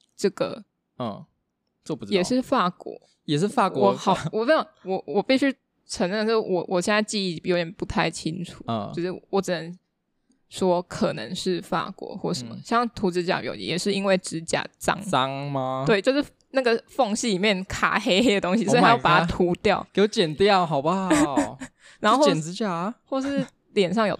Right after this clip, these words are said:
Speaker 1: 痘痘，
Speaker 2: <laughs>
Speaker 1: 或者是不好看的坑洞，他们就去点。
Speaker 2: 嗯。
Speaker 1: 所以，呃，以前的画作里面会看到很多穿一些华丽服装的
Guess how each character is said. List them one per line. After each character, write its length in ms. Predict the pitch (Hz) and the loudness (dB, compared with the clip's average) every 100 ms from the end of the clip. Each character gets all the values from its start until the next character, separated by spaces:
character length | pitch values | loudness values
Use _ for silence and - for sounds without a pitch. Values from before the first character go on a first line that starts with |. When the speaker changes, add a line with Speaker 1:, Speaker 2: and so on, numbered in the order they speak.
| - | 0
Speaker 1:
痘 260 | 180 - - | 0 0 -2
痘， 260 | 170 - - | -2 -2 -6
Speaker 2:
<laughs> 40 | - | 0
Speaker 1:
或 140 | 196 | 2
者 20 | |
是 220 | 180 190 | 4 4
不 220 | 185 _ 196 | 2 _ -2
好 140 | 131 | -2
看 200 | - 156 | -4 -4
的 120 | 160 | -4
坑 340 | - - 165 180 | -8 -8 -6 -2
洞， 160 | 175 - - | -4 -6 -6
他 100 | 185 | -4
们 60 | |
就 80 | 175 | 0
去 80 | 190 - | -2 -2
点。 160 | - - - _ - | -4 -4 -10 _ 0
Speaker 2:
嗯。 80 | |
Speaker 1:
所 100 | 226 | 4
以， 80 | 269 135 - _ _ _ | 4 2 -12 _ _ _
呃， 180 | 208 185 | -2 0
以 120 | 185 | -2
前 320 | 196 175 180 | -2 -2 0
的 120 | 190 | 0
画 280 | 185 226 180 | 4 4 4
作 200 | - 196 | 2 0
里 60 | 170 | 0
面 180 | 185 - _ _ | -2 -6 _ _
会 140 | 226 | -4
看 140 | 208 208 | -2 0
到 80 | |
很 120 | 202 170 | 0 -2
多 320 | 175 170 175 - _ _ _ _ _ | -2 -2 -4 -8 _ _ _ _ _
穿 360 | - 180 175 175 | -4 -2 -2 -4
一 40 | |
些 180 | 185 175 | -2 0
华 220 | - - | 0 -4
丽 340 | 160 170 - - | -6 -10 -12 -18
服 280 | - 175 165 | -10 -8 -4
装 260 | 175 165 | -6 -4
的 240 | 170 - | -8 -10